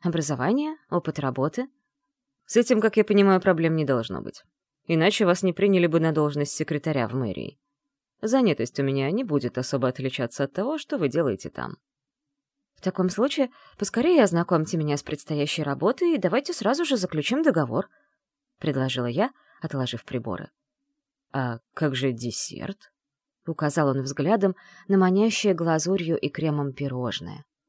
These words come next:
Вот после с чаем и десерт съедим, улыбнулась я, поднимаясь из-за стола. Свиток взяла и убрала в карман платья. Помяла слегка, но, думаю, это не критично.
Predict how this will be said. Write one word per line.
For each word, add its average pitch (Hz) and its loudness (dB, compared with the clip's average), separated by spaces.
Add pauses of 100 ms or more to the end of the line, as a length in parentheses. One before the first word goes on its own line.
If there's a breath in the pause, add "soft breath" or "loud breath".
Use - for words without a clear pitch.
(840)
Вот 185 -4
после 330 2
с - -2
чаем 131 -2 (100)
и 302 -4
десерт 175 -2
съедим, 180 -2 (720)
улыбнулась 131 -2
я, 202 0 (300 soft breath)
поднимаясь 160 -2
из-за 113 -6
стола. 92 -12 (640)
Свиток 185 0
взяла 190 2
и 240 6
убрала 160 2
в - -6
карман 156 -2
платья. 123 -12 (200)
Помяла 226 2
слегка, 135 -6 (280 soft breath)
но, 285 -4
думаю, 190 2
это 147 -8
не 131 -4
критично. - -12